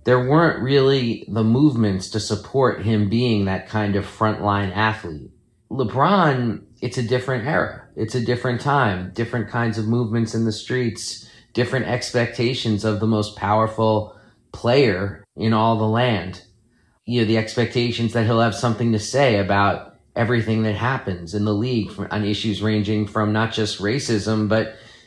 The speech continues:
issues that he's never expressed expertise or interest in, like anti-Semitism or the N B A's relationship with China.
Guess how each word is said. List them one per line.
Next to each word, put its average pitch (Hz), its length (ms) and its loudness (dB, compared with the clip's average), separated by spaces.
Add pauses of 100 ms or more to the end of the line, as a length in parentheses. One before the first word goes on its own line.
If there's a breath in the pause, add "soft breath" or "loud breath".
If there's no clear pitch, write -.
(180 loud breath)
issues 127 420 -2
that 120 180 2
he's 113 180 -4
never 127 320 4
expressed - 800 -2 (280)
expertise 127 760 -2
or 120 140 0
interest 127 480 -2
in, 90 200 -2
like 95 220 -4
anti-Semitism 107 1300 0
or 101 400 0 (220 loud breath)
the 110 100 0
N 110 120 4
B 113 140 2
A's 107 140 0
relationship 110 580 0
with 104 180 -2
China. 143 640 0